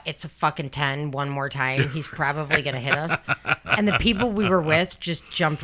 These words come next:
Speaker 1: right on our fucking bandwagon.
Speaker 2: I
Speaker 1: And
Speaker 2: know.
Speaker 1: started yelling wieners on the window, and Jax was like, "I fucking hate all of you.
Speaker 2: I know.
Speaker 1: All of you. I hate all of you."
Speaker 2: But yeah, we got to see him. He, um,
Speaker 1: He's very skinny.
Speaker 2: he's very skinny. He's tall.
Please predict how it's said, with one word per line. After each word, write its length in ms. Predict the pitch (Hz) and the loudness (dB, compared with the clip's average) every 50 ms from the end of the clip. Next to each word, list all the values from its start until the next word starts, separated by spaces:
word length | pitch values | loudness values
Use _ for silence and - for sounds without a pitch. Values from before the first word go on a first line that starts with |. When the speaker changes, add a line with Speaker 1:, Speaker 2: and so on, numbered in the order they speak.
| 143 131 | -4 0
Speaker 1:
right 240 | 139 147 147 143 139 | 2 2 2 2 2
on 160 | 135 135 131 | 0 0 -2
our 140 | 127 127 - | -4 -6 -6
fucking 340 | - 135 113 - - 120 | -8 -10 -8 -8 -8 -8
bandwagon. 560 | 113 120 113 113 117 117 117 113 113 113 113 113 | -8 -8 -8 -10 -10 -12 -12 -14 -14 -10 -4 -2
Speaker 2:
I 100 | 117 117 | 0 2
Speaker 1:
And 60 | - | 2
Speaker 2:
know. 80 | - 110 | 2 4
Speaker 1:
started 320 | 214 196 185 165 160 135 | 4 4 2 2 0 0
yelling 320 | 147 156 156 151 151 143 135 | 0 2 2 2 0 0 0
wieners 300 | 147 151 147 147 139 147 | 0 0 0 0 0 -2
on 120 | 143 139 | -2 -2
the 60 | 131 | -4
window, 480 | 123 135 135 139 135 139 139 139 139 131 - | -4 -6 -4 -2 -2 -2 -2 -2 -2 -4 -6
and 180 | 135 147 156 - _ - | -8 -10 -12 -12 _ -6
Jax 260 | - 175 151 147 - | -2 -2 -2 -2 -2
was 140 | 160 143 135 | -4 -4 -4
like, 180 | 143 131 - - | -4 -4 -4 -10
"I 60 | - | -14
fucking 300 | - - 151 135 - 123 | -6 -4 -4 -4 -2 -4
hate 160 | 123 135 113 | -6 -6 -6
all 100 | 107 107 110 113 | -6 -8 -10 -12
of 100 | 113 123 | -12 -14
you. 240 | 117 - - 117 - 127 | -16 -16 -16 -4 0 2
Speaker 2:
I 180 | 120 147 139 | 4 4 6
know. 140 | 131 117 - | 6 6 6
Speaker 1:
All 160 | 160 160 151 | 6 6 6
of 100 | - - | 4 0
you. 60 | 127 | -2
I 60 | 117 127 | -2 -2
hate 140 | 147 160 | 0 0
all 200 | 143 127 117 113 | 0 -2 -2 -4
of 100 | 113 110 | -8 -10
you." 80 | 113 110 - 113 113 - _ _ | -14 -14 -14 -14 -16 -18 _ _
Speaker 2:
But 220 | - 113 110 104 - | -2 0 0 0 0
yeah, 240 | 110 113 113 110 107 | 0 2 2 2 2
we 180 | 101 107 110 | 2 0 0
got 240 | 104 113 107 107 101 | 2 2 2 2 0
to 120 | - 107 98 | -2 -4 -4
see 240 | - - 120 113 104 | -2 -2 -2 -2 -2
him. 420 | 104 107 107 107 107 107 107 101 - | 0 -2 -2 -2 -2 -4 -4 -8 -10
He, 600 | - 104 110 123 127 127 131 139 139 135 135 - - | -10 -6 -4 -2 -2 0 0 2 2 0 0 -2 -4
um, 580 | 110 113 113 110 107 107 104 104 101 101 98 98 - _ - - | -4 -2 0 0 2 2 0 0 0 -2 -4 -8 -12 _ -20 -18
Speaker 1:
He's 160 | 151 147 - | -16 -12 -8
very 160 | 160 185 196 | -6 -6 -6
skinny. 400 | 190 - - - - 160 151 135 127 123 120 - - - _ | -6 -6 -6 -6 -6 -8 -8 -8 -8 -10 -12 -16 -18 -12 _
Speaker 2:
he's 260 | - 131 139 127 113 | 0 2 2 2 2
very 380 | 104 110 120 123 135 156 170 147 | 2 2 2 2 4 2 2 0
skinny. 560 | - - - - 135 127 127 127 127 127 120 | 0 -2 0 0 0 0 0 -2 -2 -4 -6
He's 380 | - - 117 110 104 - - | -6 -4 -4 -2 -2 -2 -4
tall. 600 | - - - 113 107 104 104 107 107 110 104 - | -4 -4 -4 -2 0 0 0 0 -2 -4 -6 -8